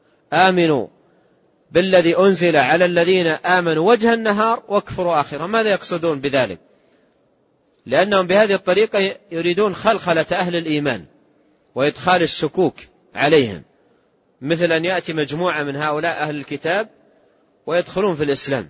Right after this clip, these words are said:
ويقولون: "اقتنعنا أنه الدين الحق وأمنا". في الصباح الباكر يأتون ويقولون: "نحن اقتنعنا بأن دينكم دين حق،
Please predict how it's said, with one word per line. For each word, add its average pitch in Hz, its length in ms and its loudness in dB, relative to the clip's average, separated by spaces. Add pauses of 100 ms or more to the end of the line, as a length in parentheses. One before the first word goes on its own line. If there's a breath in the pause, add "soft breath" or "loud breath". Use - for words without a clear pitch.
(260)
ويقولون: 156 380 -4
"اقتنعنا 139 580 -4
أنه 139 260 -6
الدين 139 320 -4
الحق 143 300 -4 (880)
وأمنا". 139 500 -2
في - 80 -12
الصباح 190 460 -2
الباكر 151 460 -2 (300)
يأتون 160 460 -6
ويقولون: 160 500 -4
"نحن 196 400 -4 (800 soft breath)
اقتنعنا 175 600 0
بأن 160 420 -2
دينكم 185 480 -4
دين 151 200 -2
حق، 139 240 -4